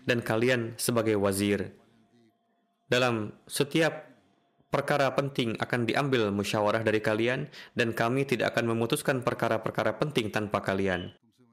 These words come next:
Berkenaan dengan pidato yang disampaikan Hadrat Abu Bakar radhiyallahu anhu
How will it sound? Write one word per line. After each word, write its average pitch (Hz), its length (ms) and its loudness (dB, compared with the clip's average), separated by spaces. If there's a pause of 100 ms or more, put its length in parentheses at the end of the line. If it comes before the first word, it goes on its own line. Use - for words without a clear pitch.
(1160)
Berkenaan 120 480 0
dengan 123 160 2
pidato 120 320 0
yang 120 160 2
disampaikan 113 480 0
Hadrat 117 320 -2
Abu 120 160 2
Bakar 113 320 0
radhiyallahu 110 320 2
anhu 110 240 -2